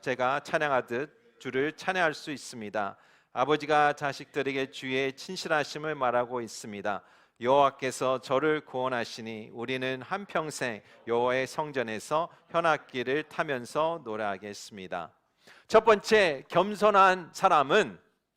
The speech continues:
하나님을 영화롭게 살 것입니다.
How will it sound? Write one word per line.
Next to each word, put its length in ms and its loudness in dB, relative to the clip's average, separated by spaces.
하나님을 800 6
영화롭게 1080 4
살 260 -2
것입니다. 680 -6